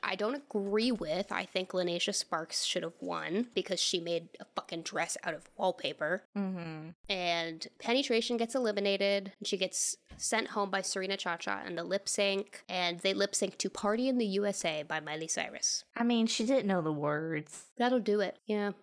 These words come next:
Speaker 1: These are the runways. So we have our Safe Queens, Detox, Honey Mahogany, Vivian Panay, Monica Beverly Hills, Alyssa, and Coco.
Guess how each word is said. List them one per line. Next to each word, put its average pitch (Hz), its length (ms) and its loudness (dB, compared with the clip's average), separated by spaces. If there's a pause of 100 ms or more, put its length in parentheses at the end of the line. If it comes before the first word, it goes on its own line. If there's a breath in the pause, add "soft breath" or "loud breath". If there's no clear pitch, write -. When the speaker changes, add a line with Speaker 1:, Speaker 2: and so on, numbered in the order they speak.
(160)
Speaker 1:
These 233 220 2
are 240 40 2
the 311 120 2 (140)
runways. 185 1200 0 (160)
So 190 280 0
we 180 160 2
have 180 580 0
our 170 480 0
Safe 277 320 0
Queens, 254 380 2
Detox, 202 600 0
Honey 226 220 2
Mahogany, 185 640 0 (140)
Vivian 196 320 4
Panay, 175 520 2
Monica 208 380 0
Beverly 180 380 0
Hills, 175 500 0
Alyssa, 190 500 2
and - 140 -6
Coco. 220 460 2